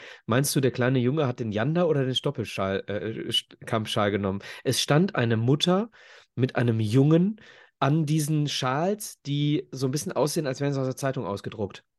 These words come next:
Weißt du, diese, diese neuen Schals mit Janda und Stoppelkamp. Und ich hab mich zu dem kleinen Jungen runtergebeugt und hab gesagt, „Nimm den Janda-Schal.“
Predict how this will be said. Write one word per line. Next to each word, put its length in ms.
Weißt 200
du, 40
diese, 300
diese 240
neuen 360
Schals 380
mit 140
Janda 300
und 160
Stoppelkamp. 560
Und 140
ich 100
hab 140
mich 120
zu 120
dem 140
kleinen 340
Jungen 240
runtergebeugt 800
und 80
hab 120
gesagt, 400
„Nimm 300
den 260
Janda-Schal.“ 1500